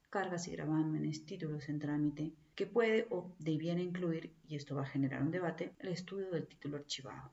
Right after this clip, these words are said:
Algunos documentos adicionales a evaluar según la complejidad de la operación son el certificado de zonificación y vías, el certificado de compatibilidad de usos, el certificado de parámetros,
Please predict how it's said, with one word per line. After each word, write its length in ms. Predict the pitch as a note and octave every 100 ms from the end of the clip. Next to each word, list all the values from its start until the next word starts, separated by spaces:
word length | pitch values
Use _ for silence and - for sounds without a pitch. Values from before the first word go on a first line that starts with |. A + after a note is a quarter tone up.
| _ _
Algunos 300 | F#3+ F#3 F#3
documentos 500 | E3 E3 D3+ D3 C#3+
adicionales 640 | C#3+ C#3 C#3 D3 E3 D3 -
a 40 |
evaluar 360 | C3+ C#3+ D3 D#3
según 300 | - D3+ E3
la 80 |
complejidad 500 | D#3 C3+ C#3 C3+ -
de 60 | D3
la 80 | D#3
operación 500 | - F#3+ F#3 G3 G#3 - - _
son 240 | - G#3
el 60 | G#3+
certificado 720 | G#3+ G#3 E3+ D#3 D3+ F3 F#3+
de 60 | G3
zonificación 680 | F3+ D3+ D3 - C#3 D3 D#3
y 80 |
vías, 380 | D3 - - -
el 80 | -
certificado 600 | - C3+ D3 - C#3 D3+
de 100 | D#3
compatibilidad 680 | D3+ C#3+ - - - - C#3+
de 120 | D3
usos, 540 | F#3+ F#3 - F#3 F3
el 80 | D#3+
certificado 600 | - C#3 - - C#3 C#3
de 80 | D3
parámetros, 720 | D3 - E3 F3 F3 F#3+ -